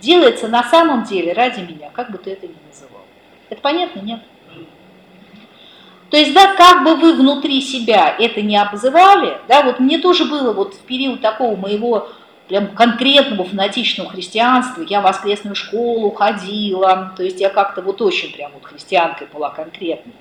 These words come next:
В это время, да, я помню, мне всучили, а, адвентисты седьмого дня или там баптисты, я не помню, всучили Библию, я с ней как с писаной торбой носилась, потому что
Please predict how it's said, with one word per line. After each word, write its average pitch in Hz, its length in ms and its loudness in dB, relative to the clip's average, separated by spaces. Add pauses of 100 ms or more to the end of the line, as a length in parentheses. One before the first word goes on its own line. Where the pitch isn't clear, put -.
(440)
В 175 60 -6
это 196 160 -2
время, 254 360 2
да, 220 140 4
я 214 180 6
помню, 208 360 -4
мне 185 240 -8 (240)
всучили, 220 840 0 (220)
а, 175 400 -2 (600)
адвентисты 220 680 -6
седьмого 202 420 -2
дня 190 320 -4
или 175 80 -6
там 180 220 -6
баптисты, 208 480 0
я 165 100 -2
не 180 80 -8
помню, 175 320 -4
всучили 220 460 -4
Библию, 233 560 -2 (260)
я 240 240 0
с 269 80 -10
ней 240 140 -2
как 233 160 -4
с - 40 -16
писаной 233 360 -8
торбой 214 400 0
носилась, 202 400 -4
потому 214 300 0
что - 200 0